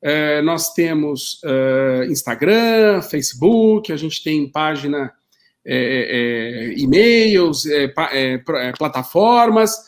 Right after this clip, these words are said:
é, temos o canal no YouTube da Neurosaber e do Entendendo Autismo,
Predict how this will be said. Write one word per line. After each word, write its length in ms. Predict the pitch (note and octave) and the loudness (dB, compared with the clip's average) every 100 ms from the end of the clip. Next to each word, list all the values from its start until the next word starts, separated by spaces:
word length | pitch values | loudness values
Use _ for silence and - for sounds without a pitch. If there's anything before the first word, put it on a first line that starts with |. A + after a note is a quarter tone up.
| _ _ - | _ _ -6
é, 360 | D3+ D#3 D3+ | -2 -2 -2
temos 600 | D3 - F#3 F#3 F3 - - | -2 0 2 2 0 -4 -8
o 100 | E3 | -4
canal 540 | F3+ E3 F3 F#3 F3+ | -2 0 2 2 4
no 100 | F3 | 4
YouTube 840 | E3+ E3 - G3 A#3 B3+ C4+ D4 G#3+ | 2 -2 0 4 6 6 4 4 2
da 100 | E3+ | 0
Neurosaber 720 | E3 F3 E3 - D3+ D3 D#3+ | 0 0 -2 -6 -4 -2 -2
e 100 | D3+ | -2
do 60 | |
Entendendo 480 | D#3 D#3 D3 D3 D3 | -6 -6 -6 -4 -4
Autismo, 920 | C#3+ C#3 - G#3 B3+ A#3 C4 D#4 E4+ | -4 -4 -2 0 2 2 2 0 -4